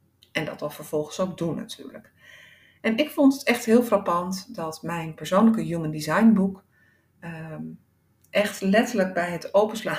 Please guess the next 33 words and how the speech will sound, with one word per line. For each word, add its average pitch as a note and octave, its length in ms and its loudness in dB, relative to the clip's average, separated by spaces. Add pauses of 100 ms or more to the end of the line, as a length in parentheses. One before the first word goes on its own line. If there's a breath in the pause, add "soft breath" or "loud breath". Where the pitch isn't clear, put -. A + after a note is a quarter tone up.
(140)
van A3+ 120 4
de - 140 2
eerste A#3+ 360 0
bladzijde F3 720 -2 (640 loud breath)
al G3+ 180 4
voldoende G3+ 360 2
deed. C#3 280 -2
Ik - 140 -6
heb A#3+ 120 2
het - 100 -6
inmiddels G3+ 320 -2
wel G3 180 4
helemaal G3 400 0
uitgelezen, G3 920 -2 (1040)
maar F3+ 180 0
er F3 80 -4
staat F#3 220 -2
zoveel G#3 360 2
info G#3 360 -6
in F#3 280 2
dat F3+ 200 -2
ik, - 240 -8 (640 soft breath)
eh, D#3+ 100 -14
he-, E3 240 -6
zoveel E3 320 -2
herkenning D#3 680 2
ook. - 360 -12 (800)
Eh, - 360 -16
dingen F3+ 440 -6
die E3+ 100 -6
ik D#3 120 -8
al E3 120 -4
lang D#3 320 -6